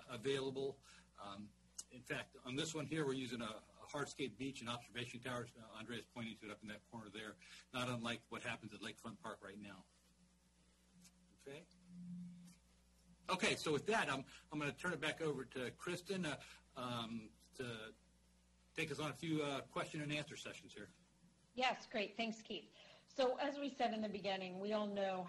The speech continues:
Speaker 2: how difficult it is to sit on very long meetings and just listen to somebody talk. So we intentionally kept our presentation short and sweet, but now we've got a series of five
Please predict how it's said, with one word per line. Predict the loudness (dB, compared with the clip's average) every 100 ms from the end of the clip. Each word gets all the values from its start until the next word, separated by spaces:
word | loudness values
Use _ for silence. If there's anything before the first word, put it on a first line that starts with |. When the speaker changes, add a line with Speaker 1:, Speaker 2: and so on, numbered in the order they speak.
| 0
Speaker 2:
how | 4 4 2
difficult | 0 -4 -2 2 2
it | 2 0
is | -2 -2
to | -12 -12 0
sit | 0 0
on | -2 0 -2 0
very | 4 6 4
long | 2 0 0
meetings | -4 -4 -6 -8 -8 -6 -4
and | -4
just | -6 -6
listen | -6 -4 -6
to | -8
somebody | -6 -6 -4 -4
talk. | -4 -4 -6 2
So | 2 2 -4 -18 -10 0
we | 4
intentionally | 4 2 0 2 2 2
kept | 4 4 4 2
our | 2
presentation | 2 -2 -2 -2 0 0 0 -6
short | 0 0 0
and | -4
sweet, | -6 -2 -2 0
but | -2
now | 2 2 4
we've | 2
got | 2 2
a | 2
series | 0 -2 0 -2
of | -4 0
five | 6 6 6